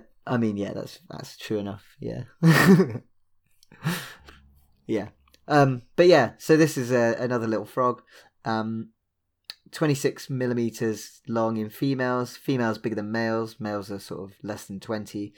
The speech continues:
Um, yeah, they're quite nice. They've got white flecks on their throat,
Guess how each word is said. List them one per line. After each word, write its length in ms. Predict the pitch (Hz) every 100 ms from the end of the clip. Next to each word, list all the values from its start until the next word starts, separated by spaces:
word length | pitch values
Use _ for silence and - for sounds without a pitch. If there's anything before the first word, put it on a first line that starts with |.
| - - - _ -
Um, 420 | 110 110 110 113 _ _ _ -
yeah, 180 | 143 131
they're 100 | 143
quite 240 | 139 98
nice. 240 | 104 110 -
They've 120 | 110
got 180 | 101 104
white 240 | 117 -
flecks 360 | - 117 - 107
on 140 | 101
their 120 | 104
throat, 420 | - - 131 123